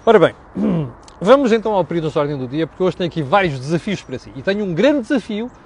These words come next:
para o senhor Primeiro-Ministro, para o Jerónimo de Sousa e para a Catarina Martins. Portanto, aqueles de vós que veem o programa e que estão próximos deles,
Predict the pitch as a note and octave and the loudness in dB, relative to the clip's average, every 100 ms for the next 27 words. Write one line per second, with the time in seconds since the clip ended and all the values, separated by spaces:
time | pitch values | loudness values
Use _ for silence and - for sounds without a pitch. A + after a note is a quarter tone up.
0 | - F#3 D#3 - G#3 A#3 F#3 F#3 F3 C#3 | -12 -4 -4 -2 -2 -2 -2 -2 -4 -6
1 | - F3+ - - - G3+ E3+ C#3 F3+ A#3+ | -10 -16 -18 -20 -8 0 0 2 2 0
2 | B3 G3+ - E3 D#3+ F3+ - - E3+ F#3+ | 0 -6 -4 -4 -4 -8 -14 -10 -4 0
3 | F3 F#3 D#3+ F#3 A3+ E3 C3+ G#2 F#2+ F3+ | 0 0 0 0 -2 -4 -6 -12 -14 -6
4 | F#3 D3+ - - - - G#3+ D4+ G#3 E3 | -4 -4 -6 -20 -8 -6 0 0 0 0
5 | D3+ C#3 - D#3 G#3 F#3+ D3+ C#3+ B2 G#2+ | 0 -2 -4 -6 -4 -2 -2 -2 -4 -6
6 | B2+ - - - F#3 - B3 A3+ A3 F#3 | -16 -20 -20 -12 -10 0 0 2 2 2
7 | F#3 C#3+ C#3+ C3+ C3 - | 0 -4 -2 -2 -4 -10